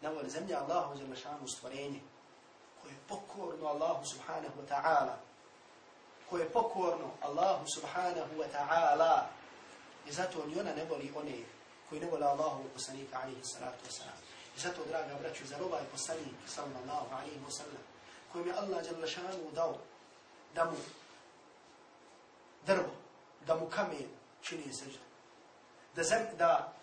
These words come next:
voda izvire iz njegovih prstiju, da se hrana uvećava kada jedu. Poslanik sallallahu alaihi wa sallam, koji nas je obavijestio onome šta će biti i šta je bilo i šta nam koristi i šta nam šteti,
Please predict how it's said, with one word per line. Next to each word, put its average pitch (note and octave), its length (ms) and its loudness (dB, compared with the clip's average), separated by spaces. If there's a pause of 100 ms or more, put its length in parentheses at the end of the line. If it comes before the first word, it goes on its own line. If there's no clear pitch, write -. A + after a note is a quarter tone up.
(140)
voda F#3+ 200 6
izvire E3+ 340 4
iz D3+ 140 -2
njegovih D#3 380 -2
prstiju, - 320 -6 (580)
da E3 100 6
se F3 160 4
hrana A3 380 10
uvećava D#3 760 6 (480)
kada D#3 200 0
jedu. D#3 260 -2 (400)
Poslanik A#3+ 360 4 (100)
sallallahu G3 680 4
alaihi F3+ 340 0
wa E3 140 -6
sallam, F3+ 380 -4 (800)
koji F3+ 140 4
nas F#3 200 2
je F3+ 60 -2
obavijestio F#3 600 0
onome E3+ 240 -2
šta D#3+ 160 -6
će E3 160 -6
biti F3+ 240 -10 (520)
i - 60 -6
šta - 140 0
je D#3+ 140 6
bilo E3 300 -4 (480)
i E3 60 -8
šta - 160 0
nam D#3+ 200 0
koristi E3 460 -2
i C#3+ 120 -8
šta - 140 -4
nam D3 140 -4
šteti, A#2+ 460 -8